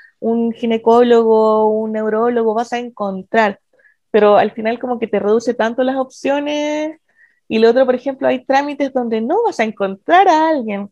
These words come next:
que no hable alemán porque ellos tienen la responsabilidad de hablar alemán porque también les asegura que el mensaje que están dando es claro.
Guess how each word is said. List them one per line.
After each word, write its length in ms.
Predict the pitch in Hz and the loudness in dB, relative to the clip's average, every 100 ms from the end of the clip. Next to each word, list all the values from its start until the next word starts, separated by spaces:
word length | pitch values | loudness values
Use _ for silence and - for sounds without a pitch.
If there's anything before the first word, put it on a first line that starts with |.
| - | -6
que 180 | 208 | -4
no 280 | 208 226 240 | -2 2 4
hable 300 | 240 233 214 | 4 4 0
alemán 420 | 202 208 226 254 254 | -2 -2 -2 -2 -4
porque 280 | 220 - 220 | -10 -4 -4
ellos 240 | 233 240 | -2 -4
tienen 220 | 240 240 | -4 -2
la 80 | 233 | 0
responsabilidad 840 | 214 220 - 208 - 208 208 214 247 | 0 -4 -8 -8 -4 -2 0 2 4
de 40 | |
hablar 220 | 254 254 | 2 0
alemán 420 | 262 254 240 269 285 | 0 -2 -4 -6 -8
porque 220 | 247 233 | -8 -6
también 380 | 220 208 220 247 | -6 -6 -6 -6
les 100 | 254 | -10
asegura 400 | 247 233 233 254 | -8 -4 -2 -2
que 60 | 254 | -4
el 80 | |
mensaje 440 | 220 196 233 262 277 | -6 -8 -8 -8 -8
que 60 | |
están 240 | 247 247 233 | -6 -6 -4
dando 220 | 240 254 | -4 -4
es 100 | 262 - | -8 0
claro. 340 | 226 254 - | 0 2 -4